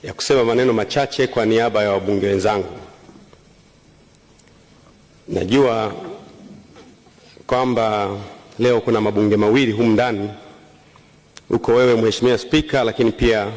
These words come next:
yuko Mheshimiwa Rais wa Jamhuri ya Muungano wa Tanzania.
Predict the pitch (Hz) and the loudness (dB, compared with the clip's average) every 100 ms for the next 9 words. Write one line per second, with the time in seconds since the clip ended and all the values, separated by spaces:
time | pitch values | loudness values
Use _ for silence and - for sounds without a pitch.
0 | - - - - - - - - - 127 | -14 -20 -20 -20 -20 -20 -20 -20 -2 0
1 | 120 110 107 - 120 113 117 117 - 110 | 2 2 0 2 2 4 2 0 0 0
2 | 107 104 113 113 101 101 110 104 95 95 | 2 2 2 2 2 2 2 0 -4 -4
3 | - 101 107 | -2 2 2